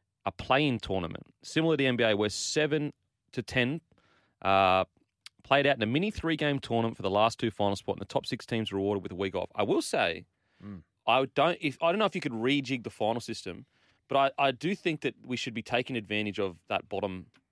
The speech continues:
Speaker 1: eight.
Speaker 2: Mm-hmm.
Speaker 1: S-, that, g-, make it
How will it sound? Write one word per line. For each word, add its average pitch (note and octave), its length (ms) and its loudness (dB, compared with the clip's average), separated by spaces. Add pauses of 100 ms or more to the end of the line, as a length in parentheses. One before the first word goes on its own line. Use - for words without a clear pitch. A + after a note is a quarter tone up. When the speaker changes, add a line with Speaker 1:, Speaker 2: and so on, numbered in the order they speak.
(460)
Speaker 1:
eight. G#2 280 -2 (580)
Speaker 2:
Mm-hmm. E3+ 180 -14
Speaker 1:
S-, - 180 -16 (200)
that, C3 140 0 (340)
g-, - 120 -6
make F3 240 0
it G#3 100 -2